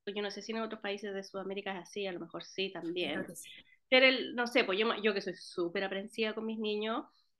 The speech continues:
Speaker 1: ponte tú, yo me acuerdo cuando andaban en bicicleta, cuando vivíamos en Concepción, que vivíamos con un condominio más cerrado, que andaban en las calles en bicicleta con los otros niños, yo,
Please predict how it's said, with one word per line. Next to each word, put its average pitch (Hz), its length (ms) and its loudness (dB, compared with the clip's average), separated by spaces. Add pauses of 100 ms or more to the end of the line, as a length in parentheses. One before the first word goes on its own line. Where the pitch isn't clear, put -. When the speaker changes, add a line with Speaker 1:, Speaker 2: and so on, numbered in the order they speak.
Speaker 1:
ponte 202 260 2
tú, 208 80 0
yo 202 120 4
me 196 60 2
acuerdo 202 180 0
cuando 185 280 0
andaban 180 420 2
en 185 120 0
bicicleta, 208 920 0
cuando 190 200 -2
vivíamos 185 260 -2
en 185 40 -8
Concepción, 190 480 -6
que 202 100 -2
vivíamos 190 260 -2
con 185 160 -4
un 185 80 -6
condominio 185 380 -2
más 175 120 -6
cerrado, 190 380 2
que 202 80 -2
andaban 185 260 0
en 180 80 -2
las 180 100 -8
calles 196 260 2
en 190 80 -2
bicicleta 202 680 -4 (420)
con 202 120 2
los 208 100 6
otros 208 160 -2
niños, 226 280 0
yo, 208 100 2